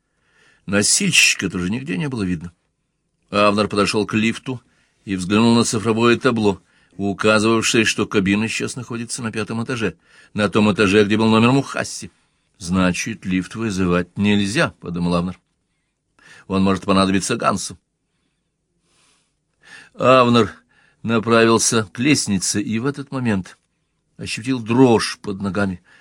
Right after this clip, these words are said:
Раздался негромкий, но вполне отчетливый хлопок. Авнер прижался к стене. Рука скользнула за полу пиджака, нащупывая пистолет. Лифт шел вниз.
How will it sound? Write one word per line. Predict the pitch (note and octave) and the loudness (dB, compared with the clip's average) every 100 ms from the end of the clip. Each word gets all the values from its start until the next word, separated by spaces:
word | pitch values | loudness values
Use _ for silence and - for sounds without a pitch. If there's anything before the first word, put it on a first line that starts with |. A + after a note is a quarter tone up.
| _ _ | _ _
Раздался | - G2+ F#2 G#2+ G#2 - - F#2+ | -6 -6 -2 0 0 -2 0 0
негромкий, | G2 F#2 A2+ C#3+ C#3+ D3 | 2 2 4 2 0 -4
но | C#3+ C#3 | -2 -4
вполне | - B2+ A#2+ A#2 | -6 -6 -4 -4
отчетливый | A#2+ - - - G#2+ | -6 -10 -10 -12 -12
хлопок. | - - G2 - _ _ _ _ _ _ _ | -14 -14 -14 -16 _ _ _ _ _ _ _
Авнер | - G2 G#2+ A2+ | -2 2 4 2
прижался | F#2+ G#2+ G2 G2+ G2+ - G2+ | 0 2 4 4 4 0 -8
к | |
стене. | - - G2 G2+ - _ _ _ _ _ _ _ _ | -12 -8 -6 -6 -10 _ _ _ _ _ _ _ _
Рука | - A2+ A2+ B2 B2 | -4 -4 2 2 2
скользнула | - A#2+ A#2+ G#2 A#2+ A#2+ G#2+ _ _ _ _ _ | 0 0 0 0 2 2 0 _ _ _ _ _
за | F2+ G#2+ | -4 -2
полу | A#2 B2 | 0 -2
пиджака, | A2+ G#2 A#2+ A2 G#2 F2 | -4 -4 -4 -2 -4 -4
нащупывая | G2 F#2+ - A2+ - A2+ | -6 -6 -6 -8 -8 -8
пистолет. | A2 A2 A2+ G2+ G2 _ _ _ _ _ _ _ _ _ _ _ _ _ | -8 -8 -4 -4 -6 _ _ _ _ _ _ _ _ _ _ _ _ _
Лифт | - A2 G#2+ - | -4 0 0 0
шел | - G#2+ | 2 2
вниз. | G2 G2+ F#2+ - | 2 0 0 -4